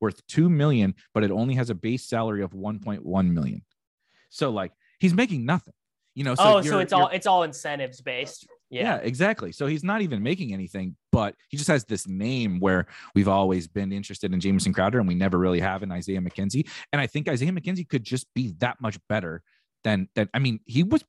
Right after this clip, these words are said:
Speaker 1: pretty good, uh, for, for the Bills last year, especially down the stretch and when Cole Beasley was hurt. I think I, I've been, tr-, I wasn't ta-, he's one of the guys that I'm trying to rectify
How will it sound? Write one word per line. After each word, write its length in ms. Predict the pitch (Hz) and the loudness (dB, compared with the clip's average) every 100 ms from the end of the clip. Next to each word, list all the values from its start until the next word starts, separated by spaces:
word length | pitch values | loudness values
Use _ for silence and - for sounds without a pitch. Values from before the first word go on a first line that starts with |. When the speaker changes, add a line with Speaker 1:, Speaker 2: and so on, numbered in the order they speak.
| - | -4
Speaker 1:
pretty 200 | 135 156 | -2 0
good, 320 | 123 147 107 - _ _ _ | 0 -2 -2 -10 _ _ _
uh, 580 | 123 120 110 104 101 101 | -6 -4 -2 -2 -2 -6
for, 340 | 107 131 113 - | -8 -6 -6 -4
for 100 | 113 | -6
the 80 | |
Bills 300 | 101 107 95 | -2 0 0
last 240 | 104 92 104 | -2 -4 -4
year, 100 | 95 | -4
especially 440 | - 110 - 101 | -4 -6 -4 -4
down 200 | 98 95 | -2 -2
the 60 | 92 | -4
stretch 360 | - 104 95 - | -4 -4 -4 -6
and 220 | 104 95 | -4 -2
when 160 | 95 95 | -2 -4
Cole 200 | 98 90 | -4 -4
Beasley 360 | 90 87 92 | -4 -6 -6
was 180 | 82 85 | -6 -6
hurt. 260 | 90 101 - - - - | -4 -4 -6 -14 -20 -6
I 120 | 127 | -6
think 300 | 143 123 - - | -2 -6 -6 -6
I, 120 | 131 | -2
I've 140 | 139 151 | 0 -2
been, 80 | |
tr-, 100 | 131 - | -6 -6
I 100 | 117 | -4
wasn't 420 | 131 123 156 143 123 | -2 -2 -4 -4 -10
ta-, 80 | - _ _ | -12 _ _
he's 260 | 156 185 175 | -2 0 2
one 160 | 147 | 2
of 120 | 127 | 2
the 80 | 101 | 0
guys 340 | 95 95 95 95 | 0 0 0 -2
that 80 | |
I'm 80 | 92 | -4
trying 200 | 95 98 | -4 -4
to 60 | 85 | -4
rectify 680 | 87 87 - - 87 62 | -4 -4 -6 -6 -6 -6